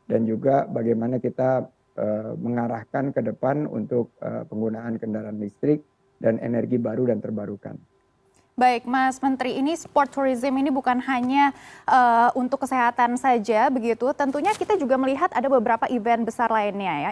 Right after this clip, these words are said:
Speaker 2: event, eh, internasional seperti konser nantinya yang akan diadakan di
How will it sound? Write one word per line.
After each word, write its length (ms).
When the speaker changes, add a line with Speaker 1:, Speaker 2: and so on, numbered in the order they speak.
Speaker 2:
event, 320
eh, 160
internasional 800
seperti 560
konser 480
nantinya 640
yang 160
akan 240
diadakan 480
di 240